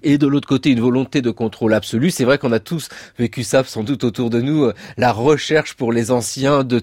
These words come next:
toutes les fiches de paie, pour, euh, même parfois des travaux qui ont duré très peu de temps, quelques mois, mais c'est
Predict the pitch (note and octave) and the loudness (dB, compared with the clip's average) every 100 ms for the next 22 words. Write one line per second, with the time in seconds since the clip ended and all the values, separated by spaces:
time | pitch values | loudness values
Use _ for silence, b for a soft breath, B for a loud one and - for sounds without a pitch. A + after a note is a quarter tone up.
0 | - - F3 - C3+ - C#3+ B2+ C3+ C3 | -2 -4 -4 0 -2 -2 -6 -2 0 0
1 | C#3 C#3+ C3+ B B - A#2 A2+ A2 A#2 | 2 2 2 B B -8 0 2 2 0
2 | A#2 A2 - C3 B2+ A2+ G#2+ G#2 G2 F#2+ | -2 -4 -4 2 2 2 -2 -2 -2 -4
3 | E2+ - G2 F2+ A2 G2+ G2+ F#2+ G2 G2 | -6 -8 -8 -4 -6 -4 -6 -6 -4 -4
4 | G2+ - G2 G#2 - G#3+ A3 G#3 F#3+ A2 | -4 -4 -4 -6 -4 -4 0 -2 -2 -2
5 | A2+ E3+ G#2+ E2 F#2 | 2 0 0 -8 -12